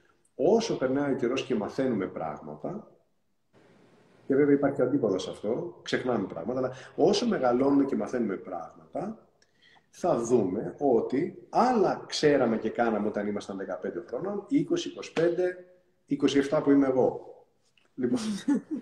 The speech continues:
<laughs> λοιπόν, άλλα, έτσι, άλλα πράγματα ξέρω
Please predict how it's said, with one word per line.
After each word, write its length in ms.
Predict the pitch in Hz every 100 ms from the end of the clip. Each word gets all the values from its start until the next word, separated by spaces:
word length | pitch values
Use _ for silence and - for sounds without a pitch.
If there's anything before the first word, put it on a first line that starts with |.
| - - -
<laughs> 840 | 226 - 254 - 131 - - - -
λοιπόν, 240 | 127 120 - - -
άλλα, 800 | - 170 220 175 107 - - - _ _ -
έτσι, 380 | 262 208 - - - - -
άλλα 420 | - 156 240 220
πράγματα 920 | - 143 131 117 113 107 95 87 85 - - _ _ _ _
ξέρω 880 | - - 139 123 110 101 87 82 -